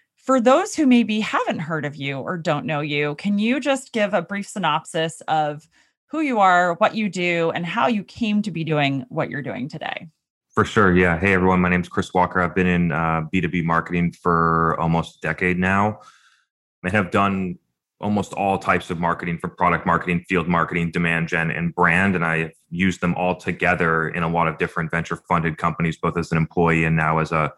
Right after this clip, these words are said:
Speaker 2: a consultant or business owner. Um, at the moment, I run a company called Refine Labs. We've been growing rather quickly, and we currently work with about thirty enterprise SaaS organizations throughout the U S, emea, and apac to transform their demand generation programs with the core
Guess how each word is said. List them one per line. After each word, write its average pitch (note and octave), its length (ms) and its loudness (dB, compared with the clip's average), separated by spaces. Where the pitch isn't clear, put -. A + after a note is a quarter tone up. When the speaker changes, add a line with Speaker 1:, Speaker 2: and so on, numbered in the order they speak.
Speaker 2:
a - 40 -4
consultant E2+ 480 -2
or D#2+ 60 0
business E2+ 400 -6
owner. D#2 340 -2
Um, E2+ 240 0
at F#2 140 -2
the A2 60 2
moment, F#2 360 4
I E2 460 0
run F2 260 0
a E2+ 60 0
company F2+ 260 -2
called E2+ 240 -2
Refine E2+ 380 -2
Labs. F2 240 0
We've F2 180 -6
been E2 420 -4
growing F2 260 4
rather E2+ 240 2
quickly, - 440 0
and E2 100 2
we D#2+ 60 0
currently D#2+ 280 -2
work E2 220 0
with D#2+ 100 -12
about D#2 200 -2
thirty E2 560 0
enterprise E2 480 0
SaaS D#2+ 280 -2
organizations D#2+ 720 -4
throughout D#2+ 600 0
the F2 80 2
U E2 200 2
S, D#2+ 160 -2
emea, E2 280 2
and D#2+ 180 0
apac F#2+ 540 -2
to F#2 240 2
transform F2+ 600 0
their E2+ 160 2
demand F2 360 0
generation E2+ 500 -2
programs E2 540 -2
with E2+ 140 -6
the F2 80 -6
core F2+ 600 4